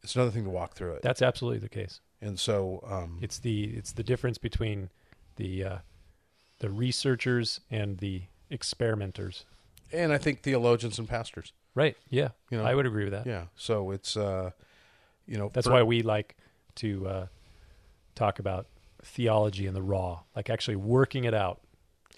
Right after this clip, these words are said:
Speaker 2: applied theology.
Speaker 1: Well, I, I always say, "Don't waste a, don't waste a trial." <clears throat> And so I, I feel
Speaker 2: 'Cause you're
Speaker 1: like
Speaker 2: gonna go through 'em
Speaker 1: you're gonna
Speaker 2: no
Speaker 1: go
Speaker 2: matter
Speaker 1: through it,
Speaker 2: what.
Speaker 1: no matter, nobody gets away with
Speaker 2: The
Speaker 1: it.
Speaker 2: question
Speaker 1: Yeah.
Speaker 2: is, will you come out the other side
Speaker 1: Yeah.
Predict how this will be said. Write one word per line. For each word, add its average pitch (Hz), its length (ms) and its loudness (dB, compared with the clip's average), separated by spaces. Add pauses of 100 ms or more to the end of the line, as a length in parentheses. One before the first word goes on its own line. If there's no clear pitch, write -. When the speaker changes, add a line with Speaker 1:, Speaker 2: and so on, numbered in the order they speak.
Speaker 2:
applied 123 540 2
theology. 90 560 -4 (120)
Speaker 1:
Well, 156 180 4
I, 165 160 6
I 147 200 2
always 139 220 2
say, 123 160 0
"Don't 127 240 -2
waste 117 280 -2
a, 101 220 0 (380)
don't 151 140 2
waste 160 200 0
a 123 60 -8
trial." 87 280 -2 (180)
<clears throat> - 40 -12 (920)
And 110 200 -2
so 110 200 0
I, 127 280 0
I 120 120 -2
feel 127 220 2
Speaker 2:
'Cause 127 60 6
you're 139 100 4
Speaker 1:
like 113 60 0
Speaker 2:
gonna 160 200 6
go 135 160 8
through 120 260 4
'em 104 180 0
Speaker 1:
you're 175 140 2
gonna 156 180 8
Speaker 2:
no 120 40 6
Speaker 1:
go 123 80 8
Speaker 2:
matter 110 140 6
Speaker 1:
through 98 80 2
it, 98 40 2
Speaker 2:
what. 95 140 2
Speaker 1:
no 110 60 2
matter, 101 220 2
nobody 139 400 2
gets 117 200 0
away 101 180 0
with 90 80 -2
Speaker 2:
The 80 60 -4
Speaker 1:
it. - 40 -12
Speaker 2:
question 139 320 6
Speaker 1:
Yeah. 110 60 4
Speaker 2:
is, 104 140 0
will 117 240 2
you 113 160 -2
come 120 160 0
out 107 160 2
the 110 80 -2
other 98 160 -4
side 98 440 -2
Speaker 1:
Yeah. 90 260 -12